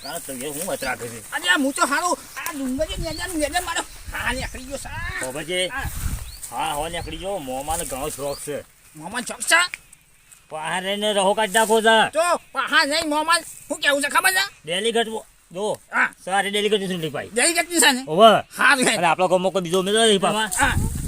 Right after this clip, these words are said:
Speaker 1: અરે, આ કને લે ખોતરી છે લે.
Speaker 2: આ હું કહું છું હું?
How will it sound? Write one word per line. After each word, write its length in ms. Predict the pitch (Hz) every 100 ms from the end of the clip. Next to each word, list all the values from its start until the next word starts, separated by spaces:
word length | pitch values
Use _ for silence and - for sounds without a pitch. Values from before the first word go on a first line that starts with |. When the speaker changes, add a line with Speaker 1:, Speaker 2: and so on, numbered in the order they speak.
| - -
Speaker 1:
અરે, 120 | - - - - - - - - - - - - - - - - - -
આ 80 | 262
કને 240 | 302 302
લે 100 | 285 285 220
ખોતરી 260 | 226 240
છે 100 | 220
લે. 100 | 247 240 - _ _ _ _ _ -
Speaker 2:
આ 220 | 262 285 - _ _ _ _
હું 120 | 277
કહું 160 | - 294
છું 140 | 285
હું? 140 | 294